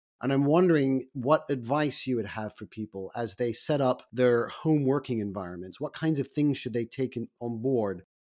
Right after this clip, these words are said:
when it comes to lighting those spaces? And I ask that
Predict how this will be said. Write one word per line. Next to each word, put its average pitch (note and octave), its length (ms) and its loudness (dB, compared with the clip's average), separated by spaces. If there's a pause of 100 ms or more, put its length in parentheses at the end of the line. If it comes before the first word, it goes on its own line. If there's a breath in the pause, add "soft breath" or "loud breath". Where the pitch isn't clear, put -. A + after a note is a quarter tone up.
when A2+ 160 -4
it A2 80 -6
comes B2+ 320 0
to B2 120 -2
lighting A#2+ 500 -2
those F2 200 -10
spaces? D#2 460 -12
And A#2+ 100 -6
I C3+ 180 -2
ask F3 400 2
that F2+ 420 -10